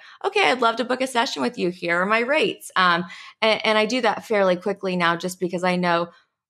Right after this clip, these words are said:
what I have to say, um, is valuable. And I think that that's not pompous, that's not arrogant.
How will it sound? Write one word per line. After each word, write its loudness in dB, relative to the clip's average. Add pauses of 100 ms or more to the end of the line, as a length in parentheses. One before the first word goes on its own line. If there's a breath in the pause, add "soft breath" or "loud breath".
what 0
I 4
have -2
to -10
say, 0
um, 0 (280)
is 0
valuable. 2
And 0
I 0
think -6
that 0 (260 loud breath)
that's 0
not 0
pompous, 0
that's -2
not 0
arrogant. 0